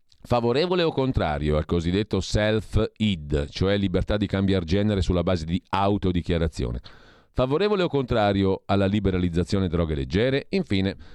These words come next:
tre domande su ecologia e ambiente. Se lei fosse al governo, appoggerebbe la direttiva europea che impone l'adeguamento entro il primo gennaio duemilatrenta delle case con classe energetica F e G? Sì o no?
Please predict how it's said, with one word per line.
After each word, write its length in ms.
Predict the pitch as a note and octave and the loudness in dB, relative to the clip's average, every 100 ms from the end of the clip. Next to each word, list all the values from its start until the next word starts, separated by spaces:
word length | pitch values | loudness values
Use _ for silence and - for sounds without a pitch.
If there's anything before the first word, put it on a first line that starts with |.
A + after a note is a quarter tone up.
| - D2+ | -12 -2
tre 180 | C3+ B2 | 0 2
domande 500 | D3 F#2 E2+ F2+ F2+ | 0 0 0 0 0
su 100 | G2 | 0
ecologia 480 | G#2 G#2+ F#2 D#2 | 0 -2 -2 -2
e 60 | D#2 | 0
ambiente. 540 | D2+ D2 C2+ C2+ D2+ - - _ _ | 0 0 0 -2 -2 -4 -16 _ _
Se 120 | - C#3 | -2 0
lei 160 | F3+ | 0
fosse 260 | D3+ C3+ C3+ | -2 -2 -2
al 100 | A#2 | 0
governo, 460 | A#2+ G2+ F2 F#2 | 0 0 0 0
appoggerebbe 760 | F2+ - F2+ E2 B2 E3+ D#3 D3+ | 0 -2 -2 0 0 0 0 0
la 120 | C3 | 0
direttiva 480 | G2+ G#2 G2 A#2 G#2+ | 0 0 0 0 0
europea 500 | G2+ G2 F#2 G#2+ G#2 | 2 0 0 0 0
che 120 | F#2+ | 0
impone 400 | F#2 F2 G#2+ G#2 | 0 2 0 0
l'adeguamento 1120 | F#2+ F2+ F#2+ F#2 F2+ G2 F#2+ - F#2 F#2 F2+ - | 0 0 0 0 0 0 -2 -2 0 2 0 -2
entro 360 | G2+ G2 F#2 F#2 | -2 0 0 0
il 100 | E2+ | 0
primo 280 | - G2+ F#2 | 0 0 0
gennaio 540 | F2 F2 F#2+ F#2 F2+ | 0 0 0 2 2
duemilatrenta 960 | F2 E2+ F2 G2 F2+ E2+ F#2 F#2+ F#2 F2 | 2 2 2 2 0 0 0 0 -2 -2
delle 240 | E2+ E2+ | 0 -2
case 400 | - F#2 F#2+ F2 | 0 0 0 0
con 160 | F2+ E2+ | -2 -2
classe 380 | F2+ F2+ - F2 | 0 -2 0 0
energetica 800 | E2+ E2 D2+ F2+ - F2 E2 D#2 | 0 0 0 -2 -2 -2 -2 -2
F 100 | D2 | -2
e 100 | C2+ | -2
G? 260 | F#2 D#3 - | -2 -2 -8
Sì 240 | - C3 | -6 -2
o 80 | A#2+ | 0
no? 240 | E2+ B2 | 0 -2